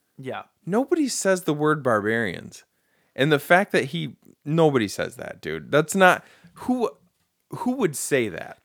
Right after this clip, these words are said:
Speaker 1: That's not that weird.
Speaker 2: I know that it's not,
Speaker 1: It's
Speaker 2: I
Speaker 1: not
Speaker 2: know that
Speaker 1: that
Speaker 2: it's
Speaker 1: weird
Speaker 2: not
Speaker 1: to
Speaker 2: a
Speaker 1: me.
Speaker 2: legitimate connection, but, like, nobody says that.
Speaker 1: I say it.
Speaker 2: Nobody.
Speaker 1: I've, I've literally said that before.
Speaker 2: Literally, I've known you for fifteen years, and I've never heard you say the word barbarians before tonight. Ever.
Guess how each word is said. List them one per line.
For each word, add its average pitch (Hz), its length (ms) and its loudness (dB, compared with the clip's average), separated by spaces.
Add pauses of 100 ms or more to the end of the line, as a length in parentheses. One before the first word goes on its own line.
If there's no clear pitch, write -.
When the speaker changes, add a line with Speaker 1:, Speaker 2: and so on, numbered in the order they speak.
(120)
Speaker 1:
That's 143 260 -8
not 120 160 -10
that 107 180 -12
weird. 107 140 -4
Speaker 2:
I 165 140 6
know 175 320 6
that 170 120 6
it's 151 200 0
not, 135 240 4
Speaker 1:
It's - 60 -2
Speaker 2:
I 127 40 4
Speaker 1:
not 143 60 2
Speaker 2:
know 175 140 8
that 175 100 8
Speaker 1:
that 156 40 6
Speaker 2:
it's 139 60 2
Speaker 1:
weird 120 120 -4
Speaker 2:
not 127 140 6
Speaker 1:
to 131 60 0
Speaker 2:
a 127 40 2
Speaker 1:
me. 127 60 -2
Speaker 2:
legitimate 120 560 0
connection, 117 560 -2 (240)
but, 131 140 2
like, 131 400 2 (440)
nobody 151 280 -2
says - 320 -12
that. - 320 -12 (340)
Speaker 1:
I 110 120 -12
say 104 220 -12
it. 107 120 -16 (160)
Speaker 2:
Nobody. 98 320 -6
Speaker 1:
I've, 135 320 -6
I've 135 240 -4
literally 135 340 -6
said 117 180 -12
that 104 140 -16
before. 110 300 -14
Speaker 2:
Literally, 113 500 2
I've 101 140 0
known 98 200 -2
you 92 60 -4
for 92 160 -12
fifteen 90 460 -10
years, 90 240 -8
and 90 80 -6
I've 95 100 -6
never 85 280 -2
heard 85 240 -4
you - 80 -14
say 90 180 0
the 82 100 -6
word 139 240 -8
barbarians 85 640 -4
before 85 340 -8
tonight. 87 480 -12 (800)
Ever. - 380 -4